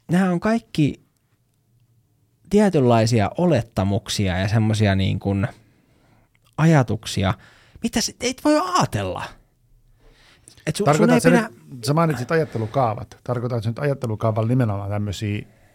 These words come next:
Speaker 2: jos-juttuja, hypoteeseja?
Speaker 1: No, no niitä myös, niitä myös, niitä hypoteeseja, mutta myös sitä, että,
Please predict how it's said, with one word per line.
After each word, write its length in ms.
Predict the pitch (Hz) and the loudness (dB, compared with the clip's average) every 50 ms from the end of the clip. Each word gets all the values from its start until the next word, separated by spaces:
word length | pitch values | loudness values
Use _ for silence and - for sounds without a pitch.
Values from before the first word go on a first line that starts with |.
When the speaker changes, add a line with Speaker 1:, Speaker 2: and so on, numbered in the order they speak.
| _ _ _ - | _ _ _ -10
Speaker 2:
jos-juttuja, 720 | 131 117 120 110 - - - 113 - - - 127 113 101 - _ _ _ - _ - - - - - - - | -4 -2 -2 -2 -2 -6 -10 -12 -14 -16 -18 -16 -16 -16 -16 _ _ _ -20 _ -20 -20 -20 -20 -14 -8 -6
hypoteeseja? 580 | 117 110 120 - - - - - - - - - - - - - | -4 -2 -2 -4 -6 -8 -14 -14 -10 -4 0 2 2 2 0 0
Speaker 1:
No, 120 | 127 131 | 0 0
no 80 | 131 131 | 2 4
niitä 600 | 131 135 127 120 113 107 98 95 90 - 107 101 | 6 6 6 4 4 2 0 -2 -4 -4 -4 -2
myös, 480 | 104 110 123 143 165 185 - - - - - | 0 0 2 2 0 0 -2 -8 -12 -10 -8
niitä 260 | 104 101 101 98 95 | -6 -6 -4 -4 -4
myös, 440 | 107 123 165 202 196 - - - _ _ - | -4 -4 -4 -4 -6 -8 -10 -16 _ _ -10
niitä 200 | 135 - - 104 | -10 -8 -6 -4
hypoteeseja, 760 | 110 117 117 120 123 143 165 170 156 160 - 175 196 196 185 - _ - | -4 -2 -2 -2 -2 -2 0 -2 -2 0 -2 -2 -2 -2 -4 -8 _ -6
mutta 300 | 131 131 - - - 135 | -6 -6 -4 -2 0 0
myös 260 | 135 139 143 139 - | 2 2 0 0 0
sitä, 320 | - 151 139 147 139 135 131 | -2 -2 0 2 2 2 0
että, 260 | 123 _ - 123 | -2 _ -6 -6